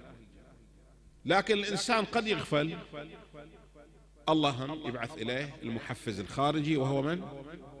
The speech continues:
وهو الأنبياء. فلذا شوف الحجة، الحجة يقولها الله عز وجل: لهؤلاء الناس الذين يصطرخون في النار ويقولون: "ربنا أخرجنا نعمل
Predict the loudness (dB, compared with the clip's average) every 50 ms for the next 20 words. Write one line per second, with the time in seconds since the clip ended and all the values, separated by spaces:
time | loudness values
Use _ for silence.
0 | -6 -2 0 4 4 4 4 2 -2 -6 -6 -4 -4 -2 -2 -2 -4 -4 -6 -10
1 | -16 -16 -16 -16 -18 -18 -20 -20 -20 -18 2 2 4 4 8 8 6 6 6 2
2 | 0 -2 -2 -2 -2 -4 -2 0 -2 -2 -2 -4 -8 -12 -12 -12 -14 -14 -14 -16
3 | -18 -20 -20 -20 -20 -20 -20 -20 -20 -10 -2 -2 -2 0 0 -2 -2 0 2 2
4 | 2 2 2 0 -2 -2 -2 0 0 -2 0 0 -2 0 0 -2 -4 -2 -2 -2
5 | -2 -2 -2 -4 -4 -4 -8 -14 -16 -16 -16 -18 -18 -18 -20 -20 -20 -20 -20 -20
6 | -20 -20 -12 -4 0 2 4 4 4 4 2 2 2 0 0 -2 -2 -2 0 -2
7 | -2 -2 -4 -6 -6 -2 -2 0 0 0 -2 -2 -4 -4 -6 -4 -4 -2 -2 -2
8 | -2 -2 -2 -2 -4 -4 -4 -4 -2 -2 -2 -2 0 0 -2 -2 -2 -4 -4 -2
9 | -2 -2 -2 -4 -4 -2 -2 0 0 0 -2 -4 -6 -6 -6 -4 -4 -2 -2 -2
10 | -2 -4 -4 -4 -4 -4 -4 -4